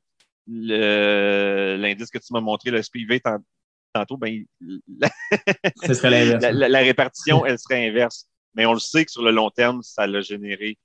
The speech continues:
Speaker 1: du revenu. Puis que c'est quand tout va mal, puis que ça a l'air d'être idiot d'investir dans le marché boursier, que c'est le meilleur temps pour le faire. Puis là,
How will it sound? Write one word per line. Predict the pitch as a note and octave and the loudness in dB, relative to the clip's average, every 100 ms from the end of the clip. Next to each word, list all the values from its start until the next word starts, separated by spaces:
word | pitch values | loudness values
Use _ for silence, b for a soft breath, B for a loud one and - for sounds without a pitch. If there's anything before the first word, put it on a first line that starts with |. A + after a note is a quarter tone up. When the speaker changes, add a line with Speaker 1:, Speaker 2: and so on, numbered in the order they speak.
| _ _ _ | _ _ _
Speaker 1:
du | A2+ | 0
revenu. | A2 G#2 C3+ | 0 0 -4
Puis | D#3 - | -6 -12
que | - | -12
c'est | - C#3 C3 _ - - - - - - - | -4 -2 -2 _ -16 -16 -16 -12 -12 -14 -4
quand | F3 C#3+ C3+ _ - | 0 0 -2 _ -6
tout | D#3+ | -4
va | C#3 C#3 | 0 2
mal, | C#3 D3+ D3+ | 4 2 2
puis | - | -6
que | - | -4
ça | A#2 A#2 | 0 2
a | B2+ | 2
l'air | C3 | 0
d'être | A#2+ _ | -4 _
idiot | F3+ - D3+ D#3+ C#3 _ _ - | -20 -6 2 2 0 _ _ -12
d'investir | A2 G#2+ A2 - B2 A#2+ | -8 -8 -8 -4 -2 0
dans | A2 | 0
le | |
marché | A2 G#2 - | -2 -4 -6
boursier, | G#2+ G2 - B2 C3 _ _ _ _ _ _ _ - | -10 -12 -10 -10 -10 _ _ _ _ _ _ _ -4
que | |
c'est | A2+ A#2+ | -2 0
le | |
meilleur | A2+ A2 G#2+ | 2 4 4
temps | A#2+ | 2
pour | A2+ | 2
le | A#2 | 0
faire. | - D#3 F3 - C#3 | 2 2 2 0 -8
Puis | C3 | -2
là, | C#3 | 2